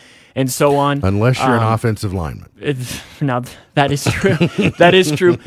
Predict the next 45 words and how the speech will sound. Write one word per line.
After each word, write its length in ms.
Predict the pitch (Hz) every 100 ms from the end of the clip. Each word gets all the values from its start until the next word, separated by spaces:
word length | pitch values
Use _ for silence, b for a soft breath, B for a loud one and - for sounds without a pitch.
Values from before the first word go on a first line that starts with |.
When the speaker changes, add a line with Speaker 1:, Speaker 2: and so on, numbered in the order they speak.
| 123 -
Speaker 1:
Uh, 200 | 160 156
the, 280 | 147 165 -
the 140 | 156 156
second 400 | - 180 208 175
one, 240 | 185 185
it, 140 | 156 _
it 120 | 147
is 160 | 165 175
playoffs. 540 | 160 147 143 - - _ _ -
I 40 |
mean, 120 | 135
I 80 | 123
think 180 | 139 127
that 120 | 127
that 180 | 143 135
does. 260 | 143 139
And 160 | - 156
then 100 | 147
there's 220 | 151 147
the 80 | 156
third 260 | 170 196 180
one 280 | 160 156
that, 280 | 151 139 -
uh, 360 | 147 123 120 113
you 160 | 139 135
know, 320 | 131 127 123
um, 380 | 113 110 110 123 _ _ _ -
you 80 |
can 120 | 127 120
show 200 | 151 127
it 80 |
here 100 | 131
in 80 | 123
the, 80 | 113
in, 300 | 135 120 117
in 120 | 127
the 60 | 120
camera. 300 | - 135 123
Speaker 2:
Mm-hmm. 520 | - 92 95 67 67
Speaker 1:
There, 140 | 143 139
there's 260 | 151 147
this 120 | 147
thing 140 | 175 160
called 240 | 160 135
money, 400 | 135 143 160 170